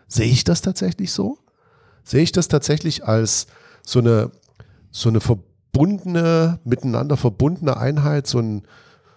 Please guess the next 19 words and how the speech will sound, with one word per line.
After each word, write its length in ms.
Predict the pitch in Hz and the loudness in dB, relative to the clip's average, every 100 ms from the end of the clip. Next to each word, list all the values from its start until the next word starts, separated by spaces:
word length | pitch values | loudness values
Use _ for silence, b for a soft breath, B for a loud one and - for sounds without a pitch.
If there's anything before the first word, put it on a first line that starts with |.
| b _ | b _
so 140 | - | -2
ein 180 | 120 120 | 0 2
Haufen 360 | 156 214 196 | 2 2 -2
von 220 | 160 135 113 | -2 0 2
Leuten, 440 | 110 139 - 175 | 2 2 0 -4
die 340 | 139 123 123 | 0 2 2
einen 180 | 131 113 | 0 -2
gemeinsamen 480 | 107 107 123 139 127 | -2 0 2 2 0
Auftrag 540 | 104 135 - 156 147 | -2 -4 -4 -6 -4
haben 300 | 139 151 160 | -2 -2 -2
und 160 | - 131 | -2 0
sich 200 | 123 107 | 0 -2
gegenseitig 640 | 135 156 165 131 127 123 | 0 0 0 0 0 0
dabei 260 | 123 110 117 | -2 0 0
unterstützen 680 | 120 110 - 131 - 127 135 | 0 0 0 -2 -2 -6 -2
sollen, 400 | 127 123 131 120 | 2 2 0 0
den 360 | 120 113 110 - | 0 0 -6 -6
zu 140 | - | 0
rocken? 440 | 127 104 - 190 | 2 0 -4 -8